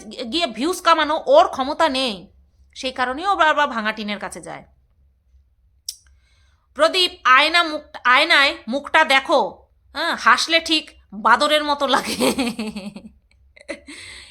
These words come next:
এটা কি লিখেছে বুঝতে পারলাম না। "ছোনটা করো না, গাড়ি ভাঙলে, আহ, চিন্তা নেই, দিদিরা আবার ভিক্ষা দেবে।" আর দেবে না? ও, এই দিদিরা ভিক্ষা দেবে? আচ্ছা, আচ্ছা, আচ্ছা, আচ্ছা, মানে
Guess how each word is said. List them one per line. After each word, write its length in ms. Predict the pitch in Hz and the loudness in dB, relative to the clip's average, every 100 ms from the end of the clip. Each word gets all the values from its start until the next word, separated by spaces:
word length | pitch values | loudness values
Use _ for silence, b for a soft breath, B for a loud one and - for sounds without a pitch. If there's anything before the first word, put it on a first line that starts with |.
| B B B | B B B
এটা 200 | 302 339 | -8 -6
কি 220 | 339 311 | -6 -8
লিখেছে 300 | 311 302 320 | -6 -8 -8
বুঝতে 260 | 254 262 285 | -8 -6 -2
পারলাম 180 | 262 240 | -2 -4
না। 120 | 262 | -8
"ছোনটা 880 | - 247 240 262 240 269 269 262 262 | -8 -10 -10 -8 0 2 4 2 0
করো 220 | 247 254 | -2 0
না, 380 | 277 226 226 - b b 208 | 0 0 -4 -8 b b -2
গাড়ি 340 | 233 247 277 | 0 0 -2
ভাঙলে, 520 | 247 240 262 285 233 240 b b | -2 -2 0 -2 -2 -6 b b
আহ, 260 | 214 220 220 | -8 -6 -6
চিন্তা 340 | 220 277 285 277 | -8 -8 0 0
নেই, 380 | 277 220 170 _ - | 0 -4 -8 _ -16
দিদিরা 400 | 196 254 285 247 | -12 -6 0 2
আবার 360 | - 226 254 240 | 2 2 2 0
ভিক্ষা 300 | 233 - 233 | -6 -8 -8
দেবে।" 260 | 220 185 - | -8 -8 2
আর 360 | 247 269 285 | 6 8 6
দেবে 240 | 311 330 392 | 4 2 4
না? 440 | 381 240 170 - - | 2 2 -2 -16 -4
ও, 260 | 320 349 - | 2 4 4
এই 140 | 320 | 0
দিদিরা 440 | 269 262 302 370 370 | -2 -4 0 2 2
ভিক্ষা 260 | 349 359 | 2 0
দেবে? 200 | 339 330 | 0 0
আচ্ছা, 380 | 311 320 330 370 | 4 4 4 2
আচ্ছা, 160 | 349 339 | 0 0
আচ্ছা, 180 | 294 277 | -2 -4
আচ্ছা, 280 | 269 226 - B 233 | -2 -4 -4 B -6
মানে 200 | 269 | -4